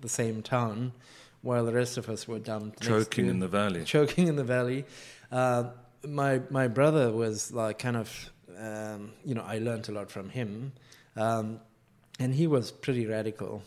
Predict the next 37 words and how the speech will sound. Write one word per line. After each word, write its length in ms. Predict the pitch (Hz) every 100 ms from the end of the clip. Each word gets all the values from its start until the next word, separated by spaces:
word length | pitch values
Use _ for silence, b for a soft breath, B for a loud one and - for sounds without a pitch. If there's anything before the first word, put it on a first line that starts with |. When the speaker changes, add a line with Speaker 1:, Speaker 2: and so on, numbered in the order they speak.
| -
Speaker 1:
you 100 | 110
know, 160 | 98 98 -
uh, 240 | 101 101 98
in 140 | 110 107
the 80 |
struggle 400 | 98 117 107 107
back 300 | 104 104 95
then. 320 | 117 107 101 101 B B B B
Um, 680 | 110 110 107 104 104 107 110 _ _ -
and, 460 | 117 113 110 110 123
you 120 | 147 123
know, 80 |
so 160 | 107 127
a, 460 | 123 120 120 123 123
a 20 |
lot 220 | 120 123
of 120 | 117
my 220 | 120 110 107
early, 540 | 123 123 113 110 104 - - 110
uh, 240 | 107 107
kind 200 | 110 120
of 80 | 104
education, 1080 | 107 104 - 123 120 - 92 107 98 92 85
Speaker 2:
Mm. 180 | 113 110
Speaker 1:
uh, 40 |
was, 340 | 113 113 110 117
was, 220 | 113 117
was, 300 | 113 110 -
was 240 | 113 110
Speaker 2:
Was 120 | - 113
Speaker 1:
based 100 | 110
Speaker 2:
through 100 | 98
Speaker 1:
on 60 |
Speaker 2:
him, 160 | 101 90
yeah. 60 | 123
Speaker 1:
him. 220 | 123 143 B B B B B B
Uh, 340 | 131 135 135